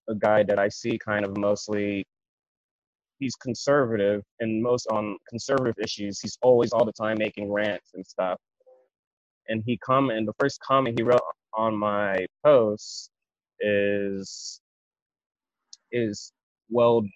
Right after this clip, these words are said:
a hundred and seventy-eight <laughs> buildings were destroyed in the process, but I'm glad that the officer, like, yada, yada, yada, but I'm glad the officer got arrested and stuff." And I, it's, it's just like, you didn't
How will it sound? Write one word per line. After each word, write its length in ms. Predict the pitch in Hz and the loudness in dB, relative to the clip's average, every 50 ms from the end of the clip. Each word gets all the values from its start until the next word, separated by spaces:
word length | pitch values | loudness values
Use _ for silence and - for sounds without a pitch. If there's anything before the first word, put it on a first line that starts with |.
| _ _ _ _ _ _ _ _ - | _ _ _ _ _ _ _ _ -6
a 80 | 107 107 | -4 -2
hundred 320 | 127 135 127 117 131 120 | 0 0 0 0 -2 -2
and 120 | 120 117 117 | -2 -2 -2
seventy-eight 720 | - - 131 123 120 120 123 117 117 120 117 117 113 - _ _ - | 0 4 4 4 4 4 2 2 4 4 4 4 2 0 _ _ -10
<laughs> 300 | 127 131 135 120 113 98 | -6 -2 0 0 0 4
buildings 720 | 120 123 123 123 120 110 107 104 104 98 92 - - - _ - 123 120 117 123 117 107 95 104 101 110 | 6 8 8 8 8 6 2 0 -2 -4 -6 -10 -14 -16 _ -10 -6 -4 -2 -2 -2 -4 -6 -8 -4 -2
were 80 | 113 | -2
destroyed 520 | 104 107 107 - - 117 110 107 110 107 107 | -2 -2 -4 -6 -2 2 4 6 6 6 4
in 80 | 104 | 2
the 100 | 98 92 - - | -4 -6 -6 -2
process, 600 | 120 117 110 104 - - 98 95 92 95 - - - | 0 0 0 0 -2 -2 0 0 0 -2 -2 -2 0
but 120 | 107 107 | 0 0
I'm 60 | 104 107 | 0 0
glad 300 | 95 117 110 107 107 101 | 2 4 4 4 4 0
that 100 | - - | -2 -4
the 80 | 107 - | -6 -4
officer, 500 | - 107 107 - - - - - 110 107 - - | -4 -4 -4 -6 -8 -14 -8 -6 -4 -4 -4 -4
like, 220 | 110 101 98 98 - _ _ _ - | -4 -2 -2 -4 -6 _ _ _ -2
yada, 260 | 113 113 110 110 113 | 0 2 2 4 4
yada, 260 | 110 110 110 110 110 | 4 4 4 4 4
yada, 200 | 110 107 107 107 | 4 4 4 4
but 120 | 101 101 104 | 4 2 2
I'm 120 | 104 104 | 0 2
glad 220 | 101 113 110 107 | 2 2 2 2
the 80 | 98 104 - | 0 -2 -4
officer 500 | 101 104 - 104 - - 107 101 101 98 - _ _ _ _ _ _ _ _ _ _ - | -4 -6 -6 -8 -6 -2 0 0 0 0 -2 _ _ _ _ _ _ _ _ _ _ 0
got 140 | 120 113 110 | 2 4 6
arrested 680 | 110 101 104 104 104 107 107 - - - 104 101 92 95 | 6 6 6 6 6 6 4 0 -4 -4 -2 -2 -2 -2
and 120 | 95 95 | -6 -12
stuff." 340 | - - - 95 95 95 - _ _ _ _ _ _ _ _ _ _ _ - | -10 -6 -4 -2 -2 -2 -2 _ _ _ _ _ _ _ _ _ _ _ -6
And 120 | 113 120 123 | -2 0 2
I, 120 | 131 131 - | 2 2 0
it's, 280 | - 127 117 117 117 _ _ | -2 -6 -8 -8 -10 _ _
it's 120 | 117 - - | -20 -14 -8
just 200 | - 135 - - | -8 -6 -2 0
like, 180 | 117 113 110 - _ _ - | 2 2 2 0 _ _ -8
you 100 | 120 131 | -4 0
didn't 260 | 139 156 143 135 - | 2 2 2 2 0